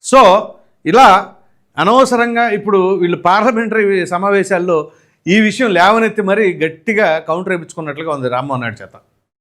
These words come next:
So, మొత్తం మీద మాట్లాడుకోవాల్సి వస్తే ఓ విధంగా జగన్మోహన్ రెడ్డి గారిది రాజకీయ జీవితం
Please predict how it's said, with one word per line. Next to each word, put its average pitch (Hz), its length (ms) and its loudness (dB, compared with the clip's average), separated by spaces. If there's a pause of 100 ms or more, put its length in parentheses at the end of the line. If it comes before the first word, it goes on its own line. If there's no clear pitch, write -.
(600)
So, 185 60 4
మొత్తం 175 300 -2
మీద 240 120 0
మాట్లాడుకోవాల్సి 202 680 -2
వస్తే 196 200 -2
ఓ 190 140 0
విధంగా 190 580 -2 (320)
జగన్మోహన్ 214 800 -2
రెడ్డి 202 260 -4
గారిది 202 600 -2 (320)
రాజకీయ 196 600 0
జీవితం 196 440 -2